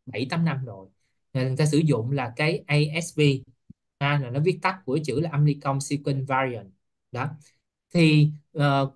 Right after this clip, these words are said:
cái giống như mình học Cham Chu, mai mốt mấy cái tool á, nó sẽ đi theo cái loại của nó. Đó. Thì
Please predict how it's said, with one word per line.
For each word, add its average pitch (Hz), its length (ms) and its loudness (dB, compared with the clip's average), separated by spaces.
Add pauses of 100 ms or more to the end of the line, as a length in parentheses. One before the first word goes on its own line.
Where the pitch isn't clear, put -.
(100)
cái 226 180 2 (340)
giống 226 140 2
như 185 480 2
mình 151 220 6
học 143 240 0
Cham 175 360 -2
Chu, 180 260 0
mai 170 100 -4
mốt 208 180 -2
mấy 220 80 -8
cái 226 120 -4
tool 185 320 6
á, 208 220 -8
nó 196 60 -10
sẽ 165 140 -4
đi 180 240 0
theo 165 340 2
cái 185 100 0
loại 107 320 -6
của 135 60 -4
nó. 175 240 -2 (400)
Đó. 143 240 -2 (600)
Thì 139 360 2